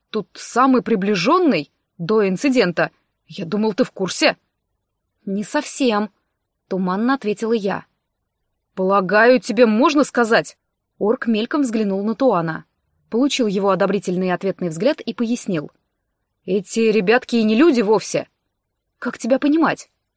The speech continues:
«Знаешь, кому на самом деле служит десятка стражей?» Заговорщицки поинтересовался Харвей, чуть склонившись ко мне. Я не знала, что и продемонстрировала, пожав плечами. «Его темнейшеству,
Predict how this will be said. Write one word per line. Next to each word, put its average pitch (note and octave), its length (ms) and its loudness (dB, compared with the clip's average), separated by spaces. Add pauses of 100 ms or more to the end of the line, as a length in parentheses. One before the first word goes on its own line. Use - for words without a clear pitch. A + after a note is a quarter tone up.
(320)
«Знаешь, B3+ 500 2
кому C4 240 4
на G3 120 2
самом A3 320 0
деле A3 200 2
служит F#3 380 -2
десятка G3 460 -2
стражей?» F#3 520 -2 (420)
Заговорщицки F3 840 -4
поинтересовался G#3+ 720 -2
Харвей, C4+ 400 0
чуть - 220 -6
склонившись A#3+ 600 -4
ко F#3+ 120 -6
мне. F3 280 -4 (680)
Я C4+ 220 -2
не C#4+ 100 0
знала, B3+ 420 -2 (220)
что - 240 -6
и A3 80 0
продемонстрировала, A3 880 -2
пожав F3+ 280 -4
плечами. F#3+ 560 -6 (580)
«Его E3 380 -4
темнейшеству, G3+ 920 -2